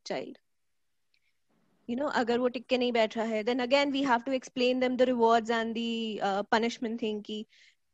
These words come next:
reinforcement thing, कि अगर ये कर रहा है तो इसको इस तरह से, uh, ट्रीट कीजिए,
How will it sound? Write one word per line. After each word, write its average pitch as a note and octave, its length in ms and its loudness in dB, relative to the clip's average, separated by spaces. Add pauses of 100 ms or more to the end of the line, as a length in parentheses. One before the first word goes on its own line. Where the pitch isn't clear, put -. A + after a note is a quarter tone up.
(120)
reinforcement A#3+ 720 0
thing, G#3 240 -4
कि A#3 100 -6
अगर A#3 280 0
ये A#3+ 100 -4
कर A#3 180 2
रहा A#3 140 2
है A3+ 180 0
तो A3 100 -4
इसको A#3 220 -4
इस A3+ 120 -4
तरह A#3 180 -2
से, A#3 160 -4
uh, G#3 640 -4 (320)
ट्रीट G#3+ 220 -4
कीजिए, G#3 480 -6